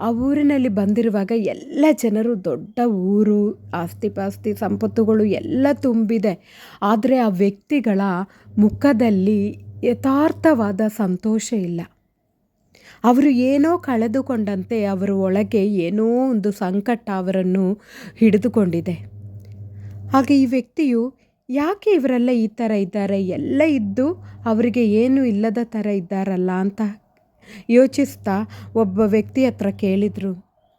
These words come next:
"ಯಾಕೆ ನೀವೆಲ್ಲರೂ ಸಂಕಟದಿಂದ ಇದ್ದೀರಾ?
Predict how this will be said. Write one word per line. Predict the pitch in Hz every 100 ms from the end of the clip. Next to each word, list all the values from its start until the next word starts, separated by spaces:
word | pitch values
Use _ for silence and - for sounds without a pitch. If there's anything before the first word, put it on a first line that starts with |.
| _ _ _ _ _ _ _ -
"ಯಾಕೆ | 262 277 294 330
ನೀವೆಲ್ಲರೂ | 247 226 214 214 247 285 294
ಸಂಕಟದಿಂದ | - 208 196 233 226 226 196 185
ಇದ್ದೀರಾ? | 196 - 190 180 180 175